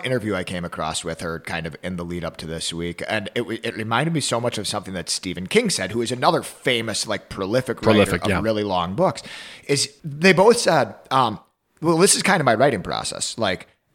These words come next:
Speaker 1: I write the whole thing. I get it to a spot where I'm like, 'Okay, I have drafted it,' right? Like, I have
Speaker 2: Yeah.
Speaker 1: drafted this
Speaker 2: Yeah.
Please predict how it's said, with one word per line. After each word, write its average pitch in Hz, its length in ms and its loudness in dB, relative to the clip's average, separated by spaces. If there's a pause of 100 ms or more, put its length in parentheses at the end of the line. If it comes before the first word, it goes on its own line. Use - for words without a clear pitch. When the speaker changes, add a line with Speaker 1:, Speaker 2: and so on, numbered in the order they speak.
Speaker 1:
I 143 120 6
write 165 240 8
the 185 60 6
whole 160 180 8
thing. 82 280 -2 (460)
I 135 60 6
get 165 180 8
it 170 80 2
to 156 100 4
a 151 60 4
spot 117 340 4
where 113 120 0
I'm 107 60 -2
like, 104 280 -2
'Okay, 120 280 2
I 110 120 2
have 113 120 0
drafted 67 460 -6
it,' 62 140 -12
right? 95 180 -4
Like, 82 180 -8
I 123 100 6
have 135 60 8 (100)
Speaker 2:
Yeah. 87 40 -2
Speaker 1:
drafted 101 340 -2
this 90 160 2
Speaker 2:
Yeah. 76 120 0